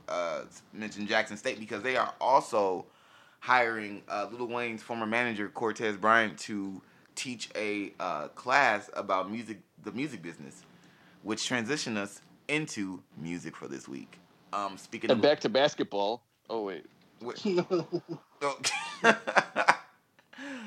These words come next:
Speaker 1: Um, back to basketball. Kobe Bryant, who's actually the favorite basketball player of Lil Wayne, who's actually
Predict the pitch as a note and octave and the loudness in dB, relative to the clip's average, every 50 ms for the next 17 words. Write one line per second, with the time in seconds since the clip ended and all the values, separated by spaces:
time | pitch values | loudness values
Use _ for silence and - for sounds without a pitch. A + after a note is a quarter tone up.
0 | G3 E3 - - A2+ B2+ C3+ C3 B2+ B2 A2+ A2 C3 D3+ D3 D#3+ C3 C3 B2 B2 | -14 -14 -4 2 4 6 6 6 4 4 4 4 6 6 4 4 0 0 0 0
1 | - A#2 A2+ G#2+ G2 G2 G#2+ - - A#2+ A2 A#2 G#2 F#2 A2 G#2 G2 F#2 F#2 F#2+ | -2 -2 0 2 2 2 2 2 0 -2 -4 -4 0 2 2 4 4 2 0 -4
2 | G#2 G#2+ A2+ G2+ E2+ D2+ G2 G2 - - G2+ G2 F#2 F#2 - - - - _ - | -8 -10 -8 -4 -2 0 0 0 -2 -4 -8 -8 -8 -10 -14 -18 -20 -20 _ -8
3 | F2+ F#2 - B2+ A#2+ A#2 A#2 A2+ G#2+ G2+ G2+ - G#2 F#2+ F#2 F#2+ - G#2 G2 F#2 | -8 -4 0 0 0 0 0 0 0 0 0 0 0 0 0 0 0 -2 -4 -2
4 | - E2 F2 F2 G2+ G2 F2+ F2+ G2 A#2 C3 C3+ C3 B2 B2 A#2 - _ _ _ | -2 -4 -4 -4 -6 -6 -6 -4 -2 0 0 0 0 -2 -4 -8 -10 _ _ _
5 | _ _ - A2+ G#2+ - _ - D#3 F3 G3 G3+ - - C3+ B2 C3 A#2+ | _ _ -14 -14 -14 -6 _ 4 8 8 8 8 8 2 -2 -2 -2 -2